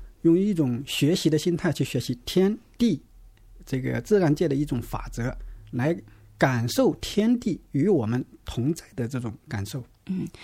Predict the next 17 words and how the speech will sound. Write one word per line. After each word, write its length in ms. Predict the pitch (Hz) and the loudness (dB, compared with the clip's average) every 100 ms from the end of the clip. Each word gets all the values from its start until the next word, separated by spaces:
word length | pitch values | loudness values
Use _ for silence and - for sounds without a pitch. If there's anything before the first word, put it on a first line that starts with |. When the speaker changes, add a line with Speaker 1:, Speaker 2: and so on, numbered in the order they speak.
| - - | -20 -2
Speaker 2:
On 60 | 196 | 2
sent 240 | - 196 | 4 4
beaucoup 260 | 185 185 - | 4 2 2
moins, 340 | 190 190 202 233 | 4 4 4 2
c'est 260 | - 185 | 2 2
surtout 480 | 170 - 185 202 202 | 2 0 0 2 2
à 160 | - 185 | 2 -2
cause, 300 | - 190 190 - | 0 2 2 2
euh, 240 | 185 175 175 - - - | 2 2 0 -6 -20 -4
peut-être, 540 | 175 - 185 180 - 175 | -2 2 2 2 0 0
euh, 260 | 170 170 | 2 2
les 140 | 175 170 | 0 2
techniques, 640 | 185 - 190 190 - - | 0 2 2 2 0 -2
euh, 260 | 175 165 165 - - - - | -2 0 -2 -8 -18 -14 -2
euh, 40 | 170 | 0
euh, 1500 | 175 175 170 165 160 160 160 160 160 - 170 160 165 - - | 2 2 2 2 2 2 2 2 0 0 -2 -2 -4 -6 -4
euh, 360 | 160 165 156 | -2 -2 -4